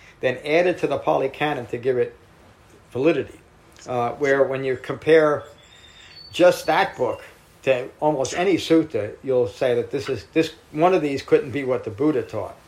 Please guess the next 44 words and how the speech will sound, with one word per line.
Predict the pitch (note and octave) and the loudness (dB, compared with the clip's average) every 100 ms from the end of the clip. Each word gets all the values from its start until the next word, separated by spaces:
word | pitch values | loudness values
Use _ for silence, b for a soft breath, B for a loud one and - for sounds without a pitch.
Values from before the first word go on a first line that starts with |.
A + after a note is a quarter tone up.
| _ B B B B B | _ B B B B B
Uh, | A2 A2 | -6 -4
although | A#2 A#2 A2+ | -4 -4 -6
there's | G#2+ G2+ | -6 -10
some | A#2+ | -12
suttas | A2+ G#2+ - F#2+ | -10 -12 -12 -10
that | G#2+ | -10
have | G2 | -10
been | G2+ G2+ - - - _ | -12 -14 -18 -20 -20 _
corrupted | - C3 C3 B2 A2 | -6 4 4 4 -10
to | A2+ | -8
that | A2 G#2+ | -4 -4
extent. | G#2 - B2 G2+ - _ B B B B B B | -6 -8 -6 -6 -12 _ B B B B B B
Oh, | C#3+ | -6
thanks, | C3+ D#3 D3+ - | 0 0 0 -4
Ron. | G2+ G#2 - _ b b b b | -10 -12 -16 _ b b b b
The | - | -4
Buddha | D#3 A3+ A#3 | 2 4 8
taught | B3 - E3+ | 8 8 6
freedom | - F#3+ A#3+ G3+ D3+ | 6 4 6 6 2
from | C#3+ C#3 | -2 -4
the | |
delusion | C3+ C#3+ C#3+ F3+ F3+ F3 | -2 0 4 4 4 0
of | C#3+ | -2
stress | - C3+ C3+ C3 | -2 2 2 2
in | C#3+ B2+ | -8 -8
the | C3 | 0
underlying | - F#3 F3 D#3 D3 C#3 | 0 4 4 6 2 0
unsatisfactory | D3+ D3 - C#3+ C3+ C3 C#3 C3 C3 C3+ | -6 -6 2 2 2 0 2 2 2 -2
of | C3+ A#2+ | -2 0
life | A#2 A2+ A2+ | -2 -2 -8
common | - C3+ C3 A#2+ | -6 -4 -4 -8
to | C3 | -4
all. | D3+ C3+ - - | 2 2 2 -8
Common | - F#3+ G#3+ F#3 | -4 0 0 -2
to | |
all. | - E3+ A#2 - - _ _ | 2 2 2 -4 -20 _ _
Again, | B2 B2+ A2 | -10 -6 -6
it | |
has | A2 D3+ - | -4 -4 -4
to | |
be | D#3+ E3 | 0 2
relatable | D#3 C#3 D#3+ C#3+ B2+ A#2+ | 2 4 2 4 -2 -2
to | B2+ B2+ | -2 0
our, | B2 A2 | 0 -2